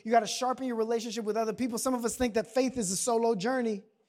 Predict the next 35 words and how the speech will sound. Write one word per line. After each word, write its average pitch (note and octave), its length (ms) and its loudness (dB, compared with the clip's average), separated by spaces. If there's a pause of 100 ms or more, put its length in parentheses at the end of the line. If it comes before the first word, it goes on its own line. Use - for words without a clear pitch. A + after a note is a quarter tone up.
(560)
You - 80 -12
think, A#3+ 220 4
"You B3+ 60 4
know B3+ 100 8
what, B3+ 120 8
I'm B3 120 8
gonna B3 100 4
let A#3+ 200 8
you B3+ 100 4
do A#3+ 80 6
you B3 260 4
and A#3 100 4
you A#3+ 140 2
just A3 220 -2
let A#3+ 120 4
me A3+ 140 0
work A3 220 2
on A3 100 0
my G#3+ 80 2
own A#3+ 180 2
faith." G#3+ 240 2
That's A#3 200 -2
not A#3 160 -2
the A#3+ 40 -4
way A3+ 140 6
God G#3+ 280 2
designed G#3+ 380 0
it. G3 80 -2
God A3 180 2
designed A3 360 -4
us G#3+ 100 -2
to A3 80 -10
be G#3 140 -2
in G3 80 -6
community A#3 480 -4